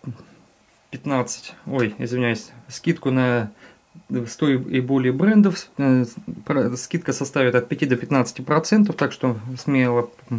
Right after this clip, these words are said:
пользуйтесь, покупайте приманки и наслаждайтесь рыбной ловлей. Всем ни хвоста, ни чешуи,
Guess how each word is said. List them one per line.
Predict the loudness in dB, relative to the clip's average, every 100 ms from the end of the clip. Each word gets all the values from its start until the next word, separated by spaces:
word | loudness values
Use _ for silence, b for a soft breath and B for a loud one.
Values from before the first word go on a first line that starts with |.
| -6 -10 0
пользуйтесь, | 4 4 2 -4 -6 -10
покупайте | -8 -2 2 2 0 -20 _ _ _ _ -12
приманки | -2 2 2 2 -4 B B B B B -4
и | -2 0
наслаждайтесь | 0 2 2 2 -2 -2
рыбной | -2 0 -2
ловлей. | -2 -2 -2 -8 B B B B B B _ _ _ _ -4
Всем | -2
ни | -2
хвоста, | 0 -2 0 -2
ни |
чешуи, | -2 0 6 6